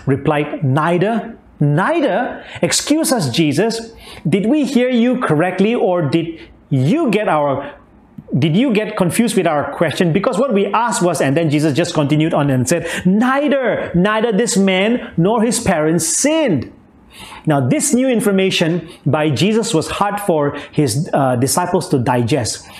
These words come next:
because, you see, it doesn't make sense, all right? It doesn't make sense, because how can this man's sin already, sorry, how can this man's, uh, suffering have no correlation with his sin or his, or his, or his parents' sin?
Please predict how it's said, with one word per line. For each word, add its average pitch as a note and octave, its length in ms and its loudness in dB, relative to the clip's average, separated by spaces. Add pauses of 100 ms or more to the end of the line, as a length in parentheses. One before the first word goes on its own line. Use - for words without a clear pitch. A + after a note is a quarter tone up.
(160)
because, E3+ 280 0
you G3+ 80 2
see, G#3+ 200 0
it D#3+ 140 2
doesn't F3+ 280 0
make D3+ 180 0
sense, - 420 -4
all C#3 80 2
right? A3 380 -4
It B3+ 60 2
doesn't G#3 260 2
make F#3+ 140 0
sense, F3 240 0
because G#3 280 0 (380)
how C4+ 200 0
can G3+ 240 2
this A3+ 200 2
man's G3 300 2
sin G#3 340 0
already, E3 580 0 (180)
sorry, E3 420 -2
how C#4+ 160 0
can G#3 180 0
this A#3+ 180 2
man's, G#3+ 440 0 (120)
uh, C#3+ 280 0
suffering G3+ 760 0 (220)
have D3 240 0
no A3+ 560 0
correlation F#3+ 960 2
with D#3+ 160 0
his D3+ 200 0
sin G#3 380 0
or E3 200 2
his, - 340 -2 (160)
or D3 140 2
his, C#3 240 -2
or D3+ 180 2
his C3+ 140 0
parents' F3+ 440 0
sin? D#3+ 460 -2